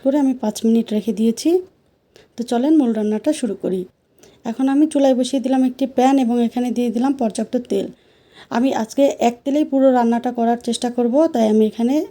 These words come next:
একসাথে অনেকটাই তেল ব্যবহার করেছি। এখন আমি এখানে দিয়ে নিচ্ছি আগে থেকে ম্যারিনেট করা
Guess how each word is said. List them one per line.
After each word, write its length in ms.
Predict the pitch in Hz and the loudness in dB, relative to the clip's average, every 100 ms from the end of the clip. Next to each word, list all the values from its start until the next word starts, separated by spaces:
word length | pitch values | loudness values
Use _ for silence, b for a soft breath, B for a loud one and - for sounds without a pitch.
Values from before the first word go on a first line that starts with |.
| - - | -10 -10
একসাথে 340 | 226 - 254 262 | -8 -6 -2 0
অনেকটাই 460 | 214 202 _ 254 269 | -2 -4 _ -6 -4
তেল 140 | 247 220 208 | -4 -4 -4
ব্যবহার 260 | 202 202 190 | -4 -4 -6
করেছি। 320 | 190 185 - 220 b b b b - | -8 -10 -12 -12 b b b b -8
এখন 200 | 220 262 | -2 0
আমি 100 | 269 294 | 2 0
এখানে 200 | 269 285 269 | 0 -2 0
দিয়ে 140 | 277 269 | 0 0
নিচ্ছি 380 | 269 254 - 294 339 359 _ _ _ _ _ _ _ _ _ b b b - | 0 -2 0 4 4 4 _ _ _ _ _ _ _ _ _ b b b -6
আগে 160 | 233 262 | -2 -2
থেকে 140 | 262 277 | 0 0
ম্যারিনেট 380 | 233 226 240 247 - | 0 0 -2 -2 0
করা 160 | 247 | 2